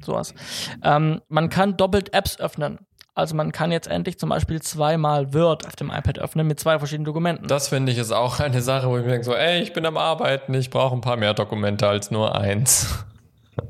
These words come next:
Speaker 1: Korrekt, das wäre jetzt, äh, möglich tatsächlich.
Speaker 2: Ja.
Speaker 1: Ähm, was auch cool ist, Safari, also der Browser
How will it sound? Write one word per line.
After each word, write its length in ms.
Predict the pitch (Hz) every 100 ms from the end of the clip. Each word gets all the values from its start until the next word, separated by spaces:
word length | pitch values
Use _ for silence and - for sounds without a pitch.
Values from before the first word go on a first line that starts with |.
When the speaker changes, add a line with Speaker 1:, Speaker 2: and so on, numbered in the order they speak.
| - - -
Speaker 1:
Korrekt, 500 | 156 139 120 - -
das 220 | 147 -
wäre 240 | 160 156 147
jetzt, 380 | 147 - - -
äh, 220 | - 143 139
möglich 420 | 139 147 - -
tatsächlich. 540 | 127 - 135 - 139
Speaker 2:
Ja. 180 | 113 101 - - - -
Speaker 1:
Ähm, 360 | 151 156 160 -
was 200 | 147 151
auch 260 | 170 190 -
cool 120 | 170
ist, 160 | 160 - -
Safari, 640 | 151 147 - 143 170 175
also 160 | 135 143
der 80 | 135
Browser 680 | 131 135 151 156 147 -